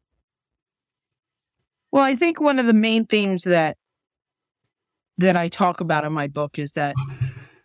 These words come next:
these, there is a, a strong correlation between the destruction we're seeing that, that humankind is bringing about on our earth with the way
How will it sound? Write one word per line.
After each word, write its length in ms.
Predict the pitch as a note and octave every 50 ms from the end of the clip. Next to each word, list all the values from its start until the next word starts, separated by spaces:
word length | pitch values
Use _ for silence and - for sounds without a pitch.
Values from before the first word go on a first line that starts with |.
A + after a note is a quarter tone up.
| _ _ _ _ _
these, 720 | F3+ F3 F3 B3 C#4 C#4 C4+ C4+ C4+ C4+ A#3 - - - - - - C3+ - - _ _
there 420 | F#3+ F#3+ F#3+ G3 G3 F#3+ B3+ B3+ C#4
is 160 | D4 C4+ B3
a, 120 | A#3 F3 - _ _ _
a 80 | - G3
strong 680 | - - - - - - - B3 B3 B3+ C4 B3 A#3
correlation 680 | - - G#3+ G#3 G3 F3+ F3 E3+ D#3+ D#3 - E3+ D#3+ D3+
between 560 | D3 D#3 D3+ - - E3+ E3 D#3 D3 D3+ D3 - _ _ _ _ _ _ _ _ _ _ _ _ _ -
the 400 | D3+ D3+ F3+ F3 E3+ E3 D3 - -
destruction 540 | - F3+ - - A3+ G#3 - - - G#3 F#3+
we're 100 | F3+ F3
seeing 440 | E3 - G3 F3+ F3 E3+ E3 E3 D#3+ - _ _ _ _ _ _ _ -
that, 280 | E3 E3+ D#3+ D3+ - D3
that 160 | C#3+ D3+ D3
humankind 640 | D#3+ - - G#3 F#3+ F3+ F3+ E3+ F#3+ F3+ E3+ E3 D#3+
is 180 | E3+ F3 D#3+ D3
bringing 380 | D3 - F3 F3+ F3+ F3 E3+ D#3+
about 380 | D#3 D3 D3 D3+ D3+ D3 - - _ _ _ _ _ _ _ _
on 140 | D#3 D#3 D#3
our 180 | D3+ C#3 C#3 - -
earth 440 | F#3+ G3+ F#3 D#3+ D3+ - - - - _ _ _ _ _ _ _ _ _ _ _ _ -
with 340 | F3 G3 B3 B3+ - -
the 100 | - A3+
way 640 | G#3 F#3 G3+ G3+ G#3 G3+ G#3 G3+ E3+ D#3+ D#3+ -